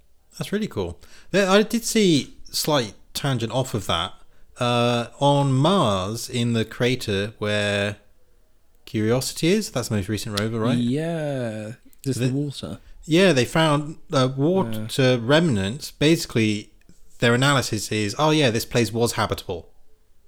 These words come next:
Speaker 1: at one point.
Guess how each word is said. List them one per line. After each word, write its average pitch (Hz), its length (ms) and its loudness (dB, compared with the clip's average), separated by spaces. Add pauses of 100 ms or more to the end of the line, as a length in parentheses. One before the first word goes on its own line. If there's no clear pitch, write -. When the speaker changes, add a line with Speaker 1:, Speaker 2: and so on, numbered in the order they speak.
(1500)
Speaker 1:
at 117 220 2
one 110 260 2
point. 95 320 -2